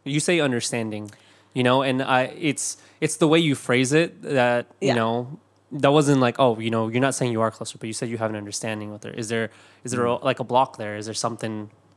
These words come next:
Speaker 2: I think it's definitely a generational block.
Speaker 1: Yeah.
Speaker 2: And that's where I've kind of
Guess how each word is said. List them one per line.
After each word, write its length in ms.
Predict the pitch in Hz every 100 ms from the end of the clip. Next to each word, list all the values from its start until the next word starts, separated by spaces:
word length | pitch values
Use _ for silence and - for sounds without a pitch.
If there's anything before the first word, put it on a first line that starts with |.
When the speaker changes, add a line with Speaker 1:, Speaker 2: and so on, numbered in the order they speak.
| _ _ -
Speaker 2:
I 80 | 233
think 180 | 254 254
it's 160 | -
definitely 320 | - 190 214
a 40 | 190
generational 840 | 185 170 147 160 - 233 262 247
block. 260 | 285 294 311
Speaker 1:
Yeah. 100 | 233
Speaker 2:
And 240 | 190 190
that's 360 | 196 220 226 -
where 140 | 233
I've 280 | 208 190 170
kind 260 | - 196 190
of 120 | 175